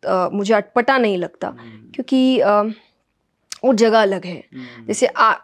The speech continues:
Speaker 1: अभी जो मैं आपसे बात कर रही हूँ
Speaker 2: हम्म।
Speaker 1: या उस पर जब बैठकर बात करूँगी, आपको भी दो इंसान लगेंगे
Speaker 2: हम्म।
Speaker 1: और वो मुझे भी नहीं पता वो कैसे होता है। तो
Speaker 2: हम्म।
Speaker 1: एक वो उस जगह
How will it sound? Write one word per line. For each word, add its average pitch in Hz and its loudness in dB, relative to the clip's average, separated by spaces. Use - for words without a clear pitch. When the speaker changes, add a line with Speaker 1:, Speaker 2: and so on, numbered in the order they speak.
Speaker 1:
अभी 226 6
जो 277 4
मैं 262 4
आपसे 233 0
बात 208 2
कर 196 -6
रही 190 -6
हूँ 226 -10
Speaker 2:
हम्म। - -12
Speaker 1:
या 214 2
उस - -4
पर 269 2
जब 240 2
बैठकर 202 0
बात 190 -4
करूँगी, 202 -6
आपको 254 0
भी 269 0
दो 220 2
इंसान 202 -6
लगेंगे 156 -16
Speaker 2:
हम्म। 254 -18
Speaker 1:
और 277 4
वो 330 4
मुझे 269 4
भी 302 4
नहीं 262 2
पता 247 0
वो 247 2
कैसे 190 -4
होता - -8
है। 196 -8
तो - -6
Speaker 2:
हम्म। 170 -14
Speaker 1:
एक 269 -2
वो 247 -4
उस - -10
जगह 214 0